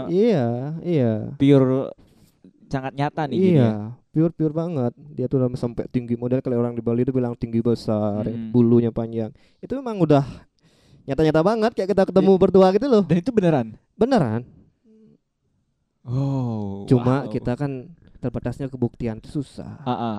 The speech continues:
Speaker 1: Iya,
Speaker 2: ah, ah.
Speaker 1: kita itu aja yang susah. Cuman interaksinya mereka memang ada, cuma kita
Speaker 2: Mm-mm.
Speaker 1: bukti ya nggak bisa. Mm-mm.
Speaker 2: Nah, ketika berinteraksi dengan teman-teman ini, ya kan,
Speaker 1: Mm-mm.
Speaker 2: teman-teman yang tidak terlihat,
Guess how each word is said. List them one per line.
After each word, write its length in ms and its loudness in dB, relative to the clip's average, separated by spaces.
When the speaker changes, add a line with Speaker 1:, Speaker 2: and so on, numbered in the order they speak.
Speaker 1:
Iya, 120 -4
Speaker 2:
ah, 80 -12
ah. 40 -12
Speaker 1:
kita 160 -8
itu 240 -4
aja 160 0
yang 80 -8
susah. 320 -6
Cuman 560 -4
interaksinya 560 -6
mereka 320 -6
memang 180 -8
ada, 460 -10
cuma 160 -8
kita 160 -10
Speaker 2:
Mm-mm. 80 0
Speaker 1:
bukti 320 -8
ya 80 -16
nggak 160 -20
bisa. 240 -20
Mm-mm. 320 -18
Speaker 2:
Nah, 240 -2
ketika 320 -2
berinteraksi 560 0
dengan 640 -6
teman-teman 560 -6
ini, 560 -10
ya 240 -6
kan, 40 -12
Speaker 1:
Mm-mm. 100 -20
Speaker 2:
teman-teman 480 -6
yang 220 -6
tidak 240 -6
terlihat, 400 -6